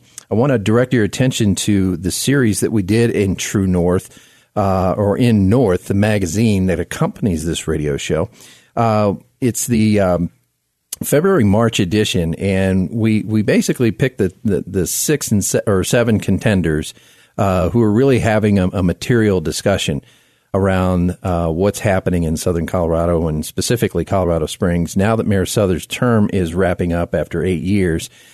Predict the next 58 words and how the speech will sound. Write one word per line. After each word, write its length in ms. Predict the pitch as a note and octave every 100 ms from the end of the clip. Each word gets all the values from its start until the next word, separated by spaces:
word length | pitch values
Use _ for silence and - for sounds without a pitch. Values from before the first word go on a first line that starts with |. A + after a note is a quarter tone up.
| _ -
uh, 240 | F2 E2+ E2+
it's 100 | -
time 220 | A2+ A#2
for 100 | F#2+
new 180 | G2 A#2+
blood, 300 | G#2 A#2 B2
new 200 | G#2 A2+
leadership, 640 | G#2+ A2 A2+ A#2 A#2 -
and, 380 | - G2 F#2+ F#2+
uh, 360 | F2+ F2 F2 F2 -
you 160 | G#2+
know, 140 | G#2 A#2
we've 220 | A2+ F2+
got 160 | G#2+
some 160 | - F2
new 160 | G#2+ B2
challenges 680 | - B2 D#3 G#2 D2+ C#2+
ahead 300 | C#2 - C#2+
of 80 | C#2
us. 180 | G2+ - _ _ _ _ _
So 240 | C#3 C3+
I 60 | B2+
wanted 340 | D3+ C4 G3+
to, 420 | - C#3 B2 A2+ - _
first 320 | - F#3 A#3+
of 80 | D#3
all, 220 | C3 A2+
introduce 680 | A2 A#2 - F2+ F#2 C3 C3 -
each 240 | A#2 -
one 220 | - F#2+ E2
of 80 |
them. 180 | A#1+ C2+
Just, 380 | B1+ - - _
just 240 | - B2
get 180 | - C#3
the 80 | A#2
names 460 | G2 G2 G2+ G#2 F#2
on 160 | F#2
the 80 | F2
radar. 560 | D#2+ F2 D#2+ A#1+ G1+ A#1+
That 160 | E2
was 140 | A#2+ G#2+
step 340 | - F#2 -
one. 300 | F2 D2+ C3
Step 260 | - A#2 -
two 320 | - D#3+ D3+
here 480 | A#2 C3+ B2+ E2+ E2
on 160 | E2+
True 240 | E2 - G2
North 340 | F#2+ F2 D2+
is 140 | E2+ E2+
really 280 | A#2+ D#3+
to 120 | C3+ G2+
unpack 540 | A2+ - G#2+ G#2 -
some 440 | - - G#2 G#2+ G#2
of 200 | F2 E2
what 320 | F2 F2+ -
they 320 | E2 E2+ E2+